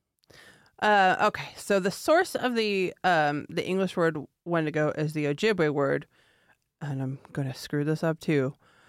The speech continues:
<laughs> with indigo. So at least we're in the right region of the U S, I guess, for that part.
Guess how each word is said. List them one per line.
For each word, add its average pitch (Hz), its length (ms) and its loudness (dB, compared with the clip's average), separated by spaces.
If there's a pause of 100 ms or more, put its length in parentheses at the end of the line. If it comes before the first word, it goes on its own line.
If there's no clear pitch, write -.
(320)
<laughs> - 80 0 (1500)
with 185 140 2
indigo. 165 600 2 (800)
So 226 240 2
at - 140 2
least 254 280 0
we're 226 160 4
in 202 100 4
the 175 80 2
right 160 240 2
region 160 320 0
of 143 100 -4
the 135 100 -6
U 170 220 2
S, 156 280 0
I 143 80 -6
guess, - 400 -10
for 143 200 -4
that 135 180 -4
part. 107 300 -10